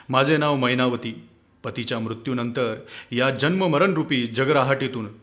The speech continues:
कसे सुटता येईल या एका चिंतेने मला ग्रासले आहे. तरी यातून सुटकेचा काही मार्ग दाखवा, मी तुम्हाला शरण आहे,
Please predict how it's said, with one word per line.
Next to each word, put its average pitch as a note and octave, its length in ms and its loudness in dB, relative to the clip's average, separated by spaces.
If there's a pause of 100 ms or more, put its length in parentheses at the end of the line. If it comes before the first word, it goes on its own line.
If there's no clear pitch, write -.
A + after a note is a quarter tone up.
कसे E3 240 0
सुटता E3+ 360 0
येईल A2 360 -4 (300)
या A2 240 -4
एका C3 340 -4
चिंतेने B2+ 500 -6
मला A2 200 -6
ग्रासले G#2+ 460 -6
आहे. A2 200 -8 (720)
तरी D#3 180 6
यातून E3+ 300 4
सुटकेचा F3 480 0
काही D3 220 0
मार्ग C3+ 360 0
दाखवा, A#2+ 400 -2 (440)
मी A#2 80 -6
तुम्हाला A#2 380 -6
शरण C3 340 -4
आहे, A2+ 240 -6